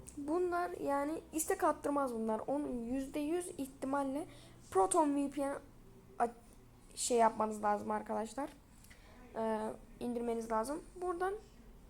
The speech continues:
Hollanda gelene kadar. Hollanda geldiğinde attırıyor. Onu ben de bulamadım. Bugün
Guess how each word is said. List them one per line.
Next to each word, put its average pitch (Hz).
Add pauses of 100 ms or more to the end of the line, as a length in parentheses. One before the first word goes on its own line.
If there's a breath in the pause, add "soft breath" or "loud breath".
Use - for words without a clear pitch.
(120)
Hollanda 392
gelene 330
kadar. 208 (1000)
Hollanda 392
geldiğinde 370 (840)
attırıyor. 302 (720)
Onu 403
ben 453
de 269
bulamadım. 233 (520 loud breath)
Bugün 302